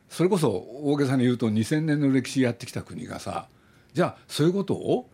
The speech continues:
西洋でこうなってるから世界のスタンダードはこっちだと、それに合わせてくれって言われてさ、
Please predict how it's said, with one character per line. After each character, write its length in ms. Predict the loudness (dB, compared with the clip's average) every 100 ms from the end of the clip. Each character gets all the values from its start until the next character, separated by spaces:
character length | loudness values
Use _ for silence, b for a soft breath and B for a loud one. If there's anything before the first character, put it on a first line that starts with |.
| _
西 180 | -2 2
洋 120 | 2
で 80 | 0
こ 160 | -2 -2
う 40 |
な 100 | -4
っ 40 | -4
て 80 |
る 80 | -8
か 140 | -8 -10
ら 140 | -8
世 160 | -2 0
界 180 | 0
の 160 | -4 -10
ス 120 | -6
タ 120 | -4
ン 60 | -2
ダ 120 | -2
ー 20 | -6
ド 80 |
は 60 | -10
こ 100 | -10
っ 40 |
ち 140 | -8 -4
だ 140 | -4
と、 180 | -4 -18 b b b
そ 140 | -2
れ 80 | 0
に 60 |
合 100 | 0
わ 120 | 0 -2
せ 80 | -4
て 60 |
く 80 | -8
れ 80 | -8
っ 20 |
て 160 | -12 -14
言 60 |
わ 80 | -12
れ 80 | -12
て 100 | -12
さ、 260 | -10 -10